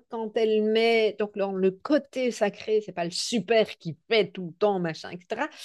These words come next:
c'est le sacré qui met de la conscience et qui honore ce qui est en train de se passer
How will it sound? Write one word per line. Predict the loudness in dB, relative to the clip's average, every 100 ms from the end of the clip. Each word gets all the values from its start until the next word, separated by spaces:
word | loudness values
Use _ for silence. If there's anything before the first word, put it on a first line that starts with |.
| -12 -10 -12 _ -2
c'est | 2
le | 6
sacré | 6 2 -8 -8 -10 -10 -6 -6 -8 _ _ _ _
qui | 0
met | 2
de | 4
la | 2
conscience | 0 -16 -12 -10 -8 -6 -4 -6 -8 -10 -10 -16 _ _
et | -6
qui | 0 0 2
honore | 2 4 4 2 2 0 -2 -6
ce | -14
qui | -12
est | -6
en | -6
train | -4 -4
de | -4
se | -2
passer | -2 0 -4 -6 -10 -12